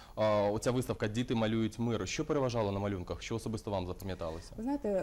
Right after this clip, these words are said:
Speaker 2: е, діти зображували таку тематику. Е, перше, це, м, щаслива родина. По-друге, це, звичайно, вже історико-культурні та природні пам'ятки України.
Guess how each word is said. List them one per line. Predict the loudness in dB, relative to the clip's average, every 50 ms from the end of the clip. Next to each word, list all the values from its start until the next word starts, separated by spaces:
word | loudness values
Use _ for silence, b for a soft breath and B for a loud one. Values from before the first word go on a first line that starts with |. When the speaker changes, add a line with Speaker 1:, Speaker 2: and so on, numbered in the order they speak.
| 0
Speaker 2:
е, | 0 0 0
діти | 0 -2 -4 -2 -2 -2 -2 -2 -2 -2
зображували | 0 0 0 0 0 0 0 0 0 0
таку | -2 -4 -4 -2 -2 -2
тематику. | -2 0 -2 0 0 -2 -4 -6 -10 -6 -4 -2 -2 -2 -2 -4 -4 -4
Е, | -2 -2 -2 -2 -2 -4 -4 -4
перше, | -6 -6 -4 -4 -6 -6
це, | -6 -6 -4 -2 0 0 0
м, | -2 -4 -6 -6 -6 -6 -6 -6 -8 -14 -18 -18 -18 -20 -18 -18 -14 -12
щаслива | -8 -6 -4 -2 0 0 0 2
родина. | 0 -2 0 0 0 0 -2 -4 -8 -12 -16 -18 -18 -18 -18 -18 -18 B B B B B B B B B
По-друге, | -4 -2 0 2 2 2 2 0
це, | 0 0 0
звичайно, | 0 -2 -2 -2 -2 0 0 0 0
вже | 0 0 0
історико-культурні | -2 -2 -4 -2 -2 -2 0 0 -2 -2 0 -2 -2 0 -2 0 0 0 0 0 0 0 0
та | -2 -4 -4
природні | -2 0 0 2 0 0
пам'ятки | 0 0 0 -2 -2 0 0 0
України. | 0 2 2 0 2 2 2 2 2 0